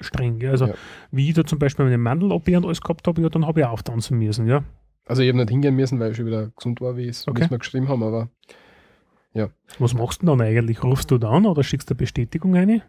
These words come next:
Speaker 2: Nein, ich hab mich schon gesund gemeldet gehabt zu dem Zeitpunkt.
Speaker 1: Ja, du musst ja beim Chefarzt irgendeinen, einen Rülpser lassen, ja, nach dem Motto, du,
Speaker 2: Nein, ignoriere.
Speaker 1: danke für den Brief, aber ich geh schon wieder arbeiten.
Speaker 2: Nein, ignoriere.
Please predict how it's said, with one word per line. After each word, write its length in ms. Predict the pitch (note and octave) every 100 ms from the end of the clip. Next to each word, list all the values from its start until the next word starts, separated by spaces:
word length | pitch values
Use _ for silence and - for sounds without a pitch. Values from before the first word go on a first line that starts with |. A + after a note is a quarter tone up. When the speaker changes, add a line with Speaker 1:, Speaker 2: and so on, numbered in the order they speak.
| _
Speaker 2:
Nein, 280 | A2 G#2 G#2
ich 80 | G2
hab 60 |
mich 180 | G2+ G2
schon 120 | G#2+ -
gesund 280 | - G#2
gemeldet 300 | - F#2 F#2+
gehabt 220 | - - -
zu 80 |
dem 160 | A#2 A2+
Zeitpunkt. 500 | A2 G2+ - A2+ _ _
Speaker 1:
Ja, 160 | C#3+
du 100 | B2+
musst 220 | A#2+ B2 -
ja 80 |
beim 180 | A#2+ A#2+
Chefarzt 460 | A2+ C3 - - -
irgendeinen, 380 | B2 B2 A#2+ C3
einen 140 | C#3
Rülpser 320 | B2+ C#3 -
lassen, 280 | B2 A#2 C3
ja, 140 | A#2+ C3+
nach 160 | B2+
dem 140 | - B2
Motto, 300 | A#2+ - B2+
du, 260 | C3 C3 -
Speaker 2:
Nein, 60 | B2+
ignoriere. 280 | - B2 G2
Speaker 1:
danke 320 | A#2+ D#3 E3+
für 120 | D#3
den 80 | C#3
Brief, 320 | - D3+ D3
aber 140 | C3
ich 80 | B2
geh 120 | C3+
schon 140 | C#3+ C3+
wieder 100 | A#2
arbeiten. 340 | A2+ A2 B2 -
Speaker 2:
Nein, 260 | - G#2 G#2
ignoriere. 480 | G#2+ G2 G2+ G2+